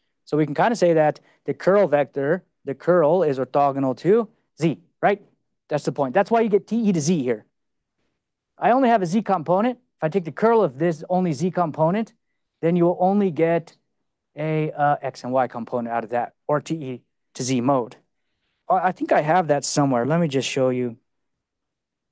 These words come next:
Or we'll see that, I'm pretty sure, because we have to derive it using, we'll, we'll see that.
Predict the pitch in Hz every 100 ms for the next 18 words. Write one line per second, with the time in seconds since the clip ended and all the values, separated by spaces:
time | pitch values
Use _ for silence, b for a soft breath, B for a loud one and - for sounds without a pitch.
0 | _ _ - _ _ 175 220 226 240 180
1 | 123 - 139 131 170 135 151 131 110 _
2 | _ _ _ _ _ _ _ _ 131 127
3 | 135 131 127 131 143 135 123 123 127 131
4 | 131 120 113 127 117 120 117 107 _ _
5 | _ _ 147 170 156 185 160 131 117 107